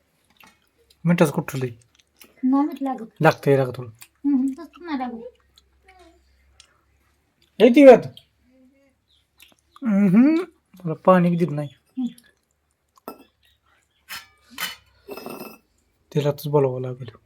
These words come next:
Speaker 2: मी बोलवाय, जेवा.
Speaker 1: बरं, जेवाय तर बोलव.
Speaker 2: या सर्वांनी जेवायला दुपार. स्वराला बोलवू का?
Speaker 1: बोलव की.
Speaker 2: ती नाही जेवत, झोपली. झोपा.
Speaker 1: या, दुपार स्पेशल जेवायला.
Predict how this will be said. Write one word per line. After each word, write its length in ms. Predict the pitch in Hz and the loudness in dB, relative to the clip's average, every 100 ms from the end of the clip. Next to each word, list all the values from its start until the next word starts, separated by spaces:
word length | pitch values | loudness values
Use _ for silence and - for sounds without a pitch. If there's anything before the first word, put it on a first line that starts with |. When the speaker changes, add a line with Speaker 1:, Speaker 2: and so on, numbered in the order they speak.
| _ _ _ _ _ _ _ _ _ - 262 247 - | _ _ _ _ _ _ _ _ _ -20 -20 -16 -10
Speaker 2:
मी 140 | 240 | -10
बोलवाय, 520 | 262 285 262 208 175 190 | -8 -8 -8 -10 -16 -10
जेवा. 280 | 262 277 - - | -6 -6 -8 -2
Speaker 1:
बरं, 120 | 156 147 | 2 8
जेवाय 280 | 226 233 | 12 12
तर 60 | 226 | 10
बोलव. 280 | 233 220 190 - _ _ | 6 4 2 -4 _ _
Speaker 2:
या 220 | 254 311 330 | -10 -10 -6
सर्वांनी 340 | 370 330 311 | -4 -4 -6
जेवायला 360 | 330 330 285 277 | -6 -4 -4 -4
दुपार. 340 | 285 285 269 | -6 -6 -6
स्वराला 380 | - 330 359 320 | -8 -8 -6 -6
बोलवू 220 | 330 285 | -6 -8
का? 120 | 233 320 _ - | -10 -18 _ -2
Speaker 1:
बोलव 240 | 165 240 | 0 0
की. 180 | 208 127 - _ _ _ _ - | -2 -6 -12 _ _ _ _ -16
Speaker 2:
ती 60 | |
नाही 180 | 233 240 | -12 -12
जेवत, 160 | 254 233 | -12 -14
झोपली. 340 | 247 - 226 - _ _ _ 247 | -14 -16 -20 -20 _ _ _ -16
झोपा. 240 | 302 147 | -8 0
Speaker 1:
या, 100 | 165 - - | 0 0 -8
दुपार 280 | 139 151 143 | -6 -4 -4
स्पेशल 380 | 135 156 - 131 | -4 -6 -4 -2
जेवायला. 440 | 147 139 131 135 | 0 0 -2 -8